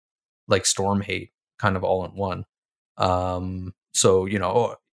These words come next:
that's, that's pretty intriguing, right? At two mana, it might be a little too slow for, for formats like that, where, like, those decks are, like,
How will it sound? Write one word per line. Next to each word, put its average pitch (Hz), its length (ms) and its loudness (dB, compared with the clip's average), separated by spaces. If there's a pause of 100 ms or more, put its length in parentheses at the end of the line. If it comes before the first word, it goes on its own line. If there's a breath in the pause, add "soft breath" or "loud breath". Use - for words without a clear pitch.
(120)
that's, 131 260 4
that's 123 220 2
pretty 95 280 -4
intriguing, - 520 -10
right? 107 280 2 (540)
At 127 160 4
two 175 140 8
mana, 123 320 4
it 98 60 0
might 95 240 -4
be - 60 -16
a - 40 -10
little 113 200 -8
too 107 180 -14
slow 101 360 -2 (460)
for, - 340 -6
for 98 140 -6
formats 85 460 -4
like 85 180 -4
that, 92 280 -4
where, 92 200 0
like, 92 220 -6
those 95 340 -4 (140)
decks 90 240 -4
are, 92 120 -2
like, 87 200 -8